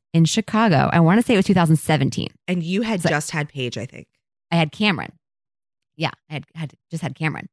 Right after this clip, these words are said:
Speaker 1: 'cause he was born in two thousand seventeen, and this was in October of two thousand seventeen.
Speaker 2: Is that
Speaker 1: He was
Speaker 2: right?
Speaker 1: born, he was born in February. Yeah, it was Cameron. I brought Cameron with me. I, I
Speaker 2: Well, we were in
Speaker 1: guarantee
Speaker 2: Columbus
Speaker 1: it.
Speaker 2: for a wedding, you remember? And I was, like,
Speaker 1: Yes.
Speaker 2: a hot minute pregnant.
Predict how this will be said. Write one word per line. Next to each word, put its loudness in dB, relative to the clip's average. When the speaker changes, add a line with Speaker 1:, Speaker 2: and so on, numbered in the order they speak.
Speaker 1:
'cause -6
he 2
was 4
born 0
in 0
two -2
thousand 0
seventeen, -4
and 0
this 2
was 0
in 4
October 2
of -2
two -2
thousand -2
seventeen. -10
Speaker 2:
Is -16
that -8
Speaker 1:
He 0
was 2
Speaker 2:
right? -4
Speaker 1:
born, -2
he 0
was 2
born -2
in -2
February. -4
Yeah, 0
it 2
was 2
Cameron. 0
I 2
brought 2
Cameron -2
with -6
me. -6
I, -2
I 0
Speaker 2:
Well, 4
we 2
were 2
in -2
Speaker 1:
guarantee 2
Speaker 2:
Columbus 2
Speaker 1:
it. -14
Speaker 2:
for 2
a 4
wedding, 0
you 0
remember? 4
And 4
I 4
was, 2
like, 4
Speaker 1:
Yes. 2
Speaker 2:
a 2
hot 2
minute 0
pregnant. -2